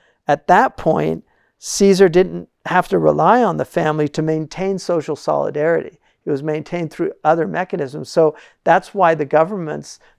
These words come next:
just started letting people do what they want, 'cause it wasn't important for them anymore to do that. And, and so that, that's a, a really big problem now, because, you know, they say that, uh,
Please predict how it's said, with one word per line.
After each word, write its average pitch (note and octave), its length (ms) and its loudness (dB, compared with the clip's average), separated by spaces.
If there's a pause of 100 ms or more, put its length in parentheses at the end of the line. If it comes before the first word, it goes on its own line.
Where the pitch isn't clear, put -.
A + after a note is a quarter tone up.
just D#3+ 280 -2
started D#3 360 0
letting D3+ 300 -2
people D3 280 -6
do D3+ 160 -4
what D3+ 140 -4
they D3 140 -8
want, F3 280 -4
'cause D3 140 -8
it F3+ 100 -4
wasn't F3+ 300 0
important G3+ 480 -4
for D3+ 100 -12
them C#3 320 -12
anymore - 500 -12 (320)
to D3+ 100 -6
do D#3+ 260 -2
that. - 280 -8 (640)
And, D#3 280 -4
and D#3 220 -6
so D#3+ 460 0 (400)
that, G3 340 -2
that's G#3 280 2
a, D#3 260 -2 (120)
a D#3+ 200 0
really D#3+ 560 -2
big D#3 480 -4
problem F3+ 600 -4
now, - 380 -14 (480)
because, D#3+ 460 2 (240)
you F3 120 2
know, F3 120 6
they F3 180 6
say G3 300 4
that, D#3 300 0
uh, - 120 -4